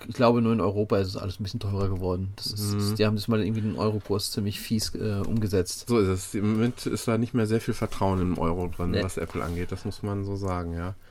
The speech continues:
Speaker 1: Ja, und dann haben sie halt als große Überraschung halt das MacBook Pro fünfzehn Zoll Next Generation vorgestellt mit dem Retina-Display. Und, äh, auch wirklich, glaub ich, mit einer Wahnsinns-C P U und, äh, extrem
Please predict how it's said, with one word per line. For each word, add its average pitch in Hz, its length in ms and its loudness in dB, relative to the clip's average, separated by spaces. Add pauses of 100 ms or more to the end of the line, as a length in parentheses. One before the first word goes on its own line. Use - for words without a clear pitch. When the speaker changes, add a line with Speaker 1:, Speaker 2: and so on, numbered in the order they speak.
Speaker 1:
Ja, 120 140 2
und 98 160 2
dann 120 140 6
haben 127 160 4
sie 117 160 4
halt 117 220 2
als - 160 0
große 127 320 0
Überraschung 104 420 2
halt 95 160 -2
das 98 220 -4
MacBook 110 1200 -4
Pro 113 300 0
fünfzehn 110 420 -6
Zoll 95 220 0
Next - 480 -4
Generation 98 960 0 (180)
vorgestellt 82 680 -4
mit 87 100 -10
dem 85 100 -8
Retina-Display. - 800 -8 (460)
Und, 104 260 -2
äh, - 40 -4
auch 101 520 -2
wirklich, 98 200 -4
glaub 92 200 0
ich, - 60 -12
mit 78 80 -4
einer 87 100 -2
Wahnsinns-C 98 680 0
P 98 180 -2
U 131 420 4
und, 92 500 -4 (120)
äh, 101 360 -2
extrem 104 640 -2